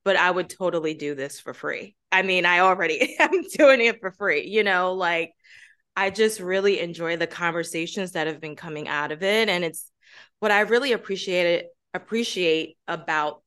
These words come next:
them is that, yes, it focuses on business, but more importantly, it focuses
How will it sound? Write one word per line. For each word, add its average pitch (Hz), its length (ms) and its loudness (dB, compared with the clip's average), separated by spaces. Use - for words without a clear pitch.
them 160 380 -4
is 156 280 -10
that, 151 400 -2
yes, 262 320 0
it 214 180 -4
focuses 220 480 -2
on 170 340 -6
business, 160 680 -4
but 175 240 -2
more 180 300 -2
importantly, 165 1300 -4
it 165 240 -8
focuses 170 480 -6